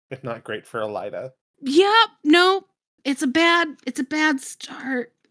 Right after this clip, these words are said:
Speaker 2: Like, eh, nothing we have heard about Elida leading up to this has, like, prepped me to like her.
Speaker 1: Yeah.
Speaker 2: She doesn't help her own case.
Speaker 1: Well, I mean, you know, she seems kind of grumpy.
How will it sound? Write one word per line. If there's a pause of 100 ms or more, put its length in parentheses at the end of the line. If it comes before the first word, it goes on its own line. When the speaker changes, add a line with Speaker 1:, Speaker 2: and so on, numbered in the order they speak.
(220)
Speaker 2:
Like,
eh,
nothing
we
have
heard
about
Elida
leading
up
to
this
has,
like, (360)
prepped
me (300)
to
like (100)
her. (360)
Speaker 1:
Yeah. (400)
Speaker 2:
She
doesn't
help
her
own
case. (440)
Speaker 1:
Well,
I
mean,
you
know, (240)
she
seems
kind
of
grumpy.